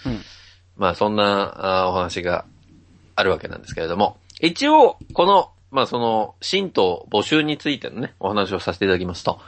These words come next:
Speaker 1: うん。
Speaker 2: 三月四日からですね、六日まで、えー、ホームページとかファックスで受け付けてたんですね。
Speaker 1: うん。
Speaker 2: もうこれ配信してる時はもう、えー、終わってるんですけれども、
Speaker 1: うん。
Speaker 2: えー、ま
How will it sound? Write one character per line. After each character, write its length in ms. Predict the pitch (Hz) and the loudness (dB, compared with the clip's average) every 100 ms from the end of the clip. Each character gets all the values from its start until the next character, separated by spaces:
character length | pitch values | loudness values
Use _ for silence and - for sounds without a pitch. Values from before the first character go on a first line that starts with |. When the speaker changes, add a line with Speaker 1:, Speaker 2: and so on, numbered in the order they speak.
| - | -10
Speaker 1:
う 60 | |
ん。 80 | 131 | -4
Speaker 2:
三 260 | 156 240 214 | 0 2 2
月 280 | 113 - 90 | 0 -2 -2
四 240 | 90 87 - - - | -2 -2 -14 -14 -2
日 240 | 113 - _ _ - - _ - | -2 -2 _ _ -20 -20 _ -6
か 140 | - | -2
ら 80 | 95 | -2
で 80 | - | -4
す 100 | - | -14
ね、 80 | 85 | -8
六 140 | 113 | -4
日 220 | 156 - 143 | -4 -2 0
ま 140 | 117 | -2
で、 160 | 78 - _ _ _ - | -4 -14 _ _ _ -16
え 600 | 90 85 85 82 80 82 - | -12 -12 -12 -12 -12 -14 -10
ー、 40 | |
ホ 120 | 117 | -4
ー 20 | 113 | -2
ム 40 | |
ペ 120 | - | 0
ー 40 | 101 | -2
ジ 100 | - | -2
と 60 | |
か 80 | 90 | -6
フ 60 | 117 | -4
ァ 20 | |
ッ 20 | |
ク 80 | - | -6
ス 80 | - | -14
で 60 | - | -10
受 260 | 104 175 | -4 -4
け 60 | 175 | -4
付 160 | - - | -4 -6
け 60 | |
て 60 | - | -6
た 120 | 92 | -16
ん 80 | - | -14
で 60 | |
す 80 | - | -6
ね。 160 | 208 - _ - | -6 -6 _ -6
Speaker 1:
う 60 | |
ん。 200 | 131 - - - | -4 -6 -16 -6
Speaker 2:
も 100 | 135 | -2
う 20 | |
こ 80 | 143 | 2
れ 60 | 131 | 2
配 140 | 151 | 2
信 160 | 156 156 | -2 -6
し 80 | - | -4
て 80 | |
る 80 | 156 | -4
時 200 | 202 214 | -4 -4
は 120 | - | -4
も 340 | 104 90 87 87 - - | -4 -6 -10 -14 -20 -18
う、 20 | |
え 100 | 85 | -12
ー、 20 | |
終 100 | 78 | -8
わ 80 | 85 | -8
っ 40 | |
て 100 | - | -8
る 100 | 80 | -14
ん 40 | 85 | -14
で 60 | |
す 80 | - | -20
け 80 | - | -10
れ 60 | - | -4
ど 100 | 110 | 0
も、 80 | |
Speaker 1:
う 20 | 101 | -2
ん。 100 | - - - - - | -4 -20 -20 -20 -12
Speaker 2:
え 420 | 87 85 73 69 | -10 -10 -12 -10
ー、 20 | - | 0
ま 220 | - - | 0 0